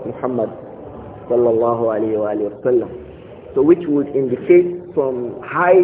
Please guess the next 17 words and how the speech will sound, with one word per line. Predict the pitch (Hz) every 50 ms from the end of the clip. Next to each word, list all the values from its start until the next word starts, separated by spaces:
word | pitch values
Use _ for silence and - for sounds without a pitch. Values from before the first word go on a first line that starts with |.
| 185 175
level | 170 165 156 139 147 156 160 151 131
of, | - 135 123 127 -
uh, | - 123 120 120 113 107 - - - - - - 113
reliability, | 120 135 135 131 135 131 123 113 147 147 143 143 - - 127 127 123 117 117 - - - - - - - -
even | 165 160 170 180 170 160
if | 160 160 156 - - - - - - 123
we | 135 131
cannot | - 143 131 139 147 170 170 - - -
say | 165 160 156 160 -
emphatically | 131 127 127 123 127 - 208 202 - - - - - - 139 131 123 - -
at | 117 - - -
this | 165 185 180 - 151
moment | 147 135 123 110 107 104 - - - - - - - - - - -
that | 113 117 - - - -
that | 143 147 147 143 - - - - - -
hadith | 135 127 123 143 160 180 208 - - - - - - - - - - - - - - -
from | 127 120 113 104 101